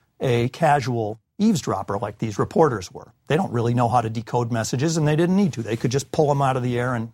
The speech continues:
and hear what was being said. That's what you want to make sure you can avoid, at the very least.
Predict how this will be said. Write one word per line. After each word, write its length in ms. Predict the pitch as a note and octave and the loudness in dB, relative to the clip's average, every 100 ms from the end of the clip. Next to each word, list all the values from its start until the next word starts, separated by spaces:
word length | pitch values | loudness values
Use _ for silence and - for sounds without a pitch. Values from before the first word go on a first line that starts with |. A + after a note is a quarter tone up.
| _ | _
and 140 | A#2+ | -8
hear 200 | - D3 | 0 2
what 180 | A#2 G2+ | 2 2
was 120 | A2+ | -2
being 240 | - A2 G#2+ | -4 -6 -6
said. 300 | - - - _ _ _ _ | -8 -8 -10 _ _ _ _
That's 240 | - - | 2 2
what 160 | - D3+ | 2 -2
you 100 | A#2+ | -2
want 180 | G#2 A#2+ | -2 -2
to 40 | |
make 200 | A#2 A2 | -2 -6
sure 320 | - G#2 G2 - | -6 -4 -4 -4
you 80 | - | -6
can 160 | G2+ A#2 | -4 -4
avoid, 420 | G2+ G2+ G#2 G#2+ _ _ _ _ _ _ _ _ | -4 -10 -12 -18 _ _ _ _ _ _ _ _
at 120 | C#3 | 0
the 80 | C3 | 2
very 260 | C3 C3+ B2 | 4 4 2
least. 340 | G#2 - - | -4 -10 -16